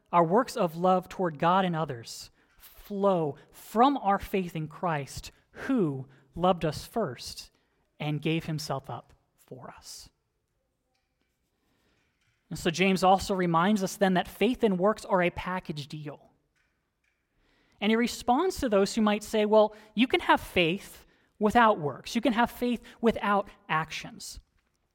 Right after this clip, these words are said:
He says in verse seventeen, "Show me your faith apart from your works, and I will show you my faith by my works." Our works to honor God and help our neighbor show our faith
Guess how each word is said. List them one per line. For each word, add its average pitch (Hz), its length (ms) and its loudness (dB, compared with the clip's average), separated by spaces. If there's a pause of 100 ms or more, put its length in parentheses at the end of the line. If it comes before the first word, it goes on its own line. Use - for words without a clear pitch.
(560)
He 175 120 -10
says 196 240 2
in 208 100 2
verse 190 220 -2
seventeen, 190 640 -4 (480)
"Show 254 340 2
me 302 120 4
your 226 200 2
faith 208 420 -4
apart 269 460 -2
from 165 160 -6
your 135 140 -6
works, - 560 -16 (360)
and 170 160 0
I 202 120 4
will 202 160 0
show 196 260 0
you 185 160 0
my 156 220 -2
faith 156 420 -8 (380)
by 165 540 -2 (200)
my 127 380 -8 (260)
works." - 640 -18 (2250)
Our 180 120 2
works 208 300 2
to 196 120 -6
honor 190 300 4
God 190 320 6
and 175 100 -2
help 185 260 -2
our 170 120 0
neighbor 170 360 -2
show 180 380 -2
our 165 180 -2
faith 156 560 -4